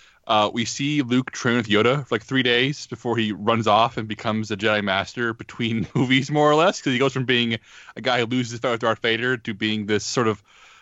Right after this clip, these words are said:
robe-wearing, you know, Master of the Force in Return of the Jedi. So I would really love if this movie really delves into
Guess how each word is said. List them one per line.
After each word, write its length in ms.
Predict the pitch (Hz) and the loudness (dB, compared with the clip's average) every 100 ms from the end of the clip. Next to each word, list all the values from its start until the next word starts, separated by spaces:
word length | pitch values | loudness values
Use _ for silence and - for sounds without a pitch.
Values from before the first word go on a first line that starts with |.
| _ - 113 - | _ -20 -20 -8
robe-wearing, 1080 | 120 117 120 110 113 120 117 113 110 107 104 | 2 6 6 4 0 2 2 0 0 -2 -2
you 120 | 104 | 0
know, 500 | 104 98 98 95 95 | 0 2 0 -2 -4
Master 400 | 107 110 107 - | -2 -2 -2 -4
of 40 | 113 | -6
the 80 | 107 | -6
Force 360 | 104 110 110 | -4 -4 -4
in 80 | 110 | -6
Return 180 | 110 107 | -6 -6
of 60 | |
the 80 | 98 | -2
Jedi. 340 | 104 104 127 147 - - - _ | 2 2 0 -4 -14 -20 -20 _
So 140 | 135 | 0
I 40 | 175 | 2
would 80 | |
really 220 | 160 156 147 | 2 2 2
love 420 | 123 131 117 113 - | 4 2 0 -12 -2
if 340 | 101 95 - | -2 -2 -8
this 200 | 113 110 | -12 -6
movie 220 | 120 110 | -4 -2
really 180 | 110 113 | 2 2
delves 580 | 98 110 117 110 104 - | 2 2 4 4 0 -6
into 480 | 113 110 104 107 95 | -2 0 0 -2 -2